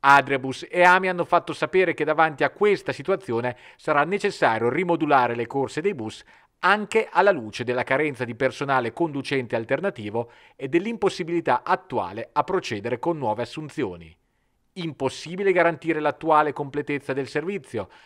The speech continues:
ma l'intenzione dell'azienda di trasporti, di concerto con l'ufficio scolastico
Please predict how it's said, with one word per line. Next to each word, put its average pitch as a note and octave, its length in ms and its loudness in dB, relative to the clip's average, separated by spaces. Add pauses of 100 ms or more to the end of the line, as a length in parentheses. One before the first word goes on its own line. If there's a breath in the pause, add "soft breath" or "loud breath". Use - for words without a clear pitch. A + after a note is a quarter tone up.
(120 soft breath)
ma C#3 160 -2
l'intenzione E3 720 0
dell'azienda B2+ 440 -2
di C3+ 80 -2
trasporti, C#3 680 -2
di F3 180 -10
concerto C3 540 0
con B2 140 -6
l'ufficio B2+ 320 -6
scolastico D3+ 680 2